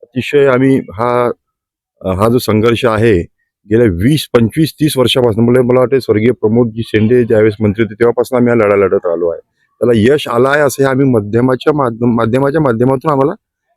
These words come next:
आपल्या माध्यमातून कळलेलं आहे. आम्हाला असं वाटतं की फ्री होल्ड जर झाली असेल, तर अजूनपर्यंत सर्क्युलर का नाही आली? सर्क्युलर आली असेल, तर ती नागरिकांपर्यंत जायला पाहिजे ती.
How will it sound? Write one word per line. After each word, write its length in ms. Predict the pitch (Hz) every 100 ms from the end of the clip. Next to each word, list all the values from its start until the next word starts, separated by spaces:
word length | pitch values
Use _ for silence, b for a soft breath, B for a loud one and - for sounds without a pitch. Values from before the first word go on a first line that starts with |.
| -
आपल्या 280 | - 143 180
माध्यमातून 460 | 151 143 131 123
कळलेलं 380 | 110 107 90 80
आहे. 120 | 78 _ _ _ _ _ -
आम्हाला 240 | 117 160
असं 140 | 165 165
वाटतं 200 | 165 175
की 120 | 175
फ्री 260 | 156 156 175
होल्ड 300 | 127 170 156
जर 100 | 175
झाली 300 | 131 139 151
असेल, 320 | 143 151 95 - _ _ -
तर 40 |
अजूनपर्यंत 440 | 120 139 143 147 156
सर्क्युलर 480 | 131 117 123 139 131
का 200 | 131 127
नाही 140 | 127
आली? 240 | 117 113
सर्क्युलर 460 | 107 110 101 131 123
आली 160 | 117 120
असेल, 280 | 110 123
तर 100 | 107
ती 80 | 120 120
नागरिकांपर्यंत 920 | 107 123 123 120 123 - 117 123 123
जायला 280 | 110 117 127
पाहिजे 260 | 92 78
ती. 200 | 82 _